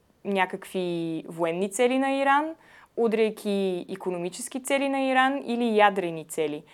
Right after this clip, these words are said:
Ам, никой не знае кое от, а, от,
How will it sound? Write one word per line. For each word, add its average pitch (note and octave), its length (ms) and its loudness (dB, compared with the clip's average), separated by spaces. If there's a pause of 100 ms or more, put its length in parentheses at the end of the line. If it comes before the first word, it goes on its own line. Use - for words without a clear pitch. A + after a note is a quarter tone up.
(500)
Ам, E3+ 760 0 (1000)
никой B3+ 300 2
не A#3+ 100 4
знае G3 280 4
кое F#3 120 4
от, - 320 -4
а, D#3+ 280 2
от, - 260 -8